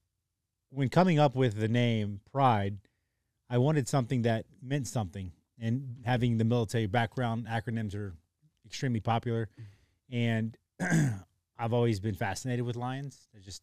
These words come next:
I'm not, I'm not, like, a nerd about them. I don't really know anything about them. They're just cool and majestic, and,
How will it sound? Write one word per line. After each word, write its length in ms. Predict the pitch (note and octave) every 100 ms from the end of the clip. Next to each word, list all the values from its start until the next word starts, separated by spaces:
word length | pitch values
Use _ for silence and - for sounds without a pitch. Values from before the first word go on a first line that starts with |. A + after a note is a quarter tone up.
| D#3
I'm 100 | A2
not, 140 | A#2 -
I'm 140 | B2+
not, 120 | B2+
like, 140 | A#2+ A#2
a 60 |
nerd 240 | G#2 A2 A2
about 220 | A2 A2+
them. 120 | A#2
I 60 | A2+
don't 100 | A2+
really 180 | G#2+ G2+
know 420 | G2+ G#2 G#2 A2+ _ _ _ _ _ _
anything 260 | A#2 G#2+ G#2+
about 240 | A#2 D3
them. 200 | D3 B2+ - _ _
They're 80 | F3
just 220 | C#3+ -
cool 280 | - B2 F#2+ - _
and 80 | A#2
majestic, 500 | G2 A#2 - B2+ G#2+ _ _ _ _
and, 360 | B2 A2+ A2+